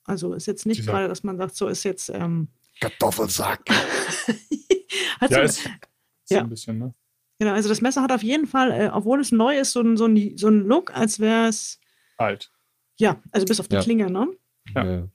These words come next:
Speaker 1: Ge-, Gesamtlänge siebzehn Komma fünf Zentimeter, Klingenlänge sieben Komma sieben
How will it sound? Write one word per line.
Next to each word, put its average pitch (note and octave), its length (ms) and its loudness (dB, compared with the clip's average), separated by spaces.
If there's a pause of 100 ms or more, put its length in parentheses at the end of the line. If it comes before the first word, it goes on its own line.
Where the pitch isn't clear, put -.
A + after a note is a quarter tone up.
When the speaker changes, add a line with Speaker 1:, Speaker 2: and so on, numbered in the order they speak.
(240)
Speaker 1:
Ge-, G3 340 -2
Gesamtlänge C#4 760 2
siebzehn C4+ 400 0
Komma C4+ 220 0
fünf B3+ 300 -2
Zentimeter, A3+ 800 0
Klingenlänge G#3 640 2
sieben A3 260 -2
Komma A3+ 320 0
sieben G#3 440 0